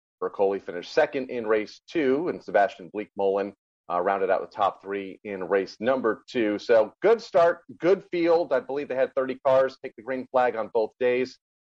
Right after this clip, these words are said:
Uh, Loris Haseman now the championship point leader by eleven over Ercoli, as the series now has some time off before they go to the Czech Republic and the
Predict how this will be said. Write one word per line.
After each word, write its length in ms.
Uh, 220
Loris 260
Haseman 320
now 160
the 80
championship 480
point 200
leader 180
by 220
eleven 580
over 320
Ercoli, 640
as 240
the 240
series 260
now 160
has 180
some 200
time 280
off 200
before 260
they 140
go 200
to 200
the 180
Czech 160
Republic 400
and 120
the 100